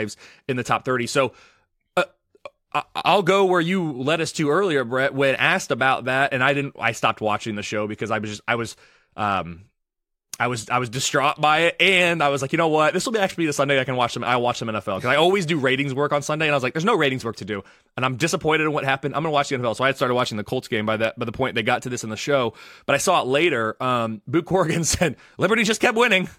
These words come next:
<laughs> Liberty kept winning. So they, they're, we're gonna reward them over S M U because Liberty kept winning, um, which is just not consistent with what they did at four and five, as you pointed out.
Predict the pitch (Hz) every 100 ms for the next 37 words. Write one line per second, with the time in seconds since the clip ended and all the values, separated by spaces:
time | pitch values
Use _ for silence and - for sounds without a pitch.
0 | _ - - - - - - 175 226 196
1 | 214 202 208 151 107 - - _ - 165
2 | 143 151 175 139 175 180 175 180 180 160
3 | 156 180 185 151 175 170 160 165 156 156
4 | 156 147 156 143 143 117 151 156 147 151
5 | 123 139 117 104 - - - 160 160 143
6 | 127 113 117 151 139 131 135 135 135 131
7 | - 135 127 120 131 123 120 120 107 127
8 | 113 117 110 104 117 120 110 107 107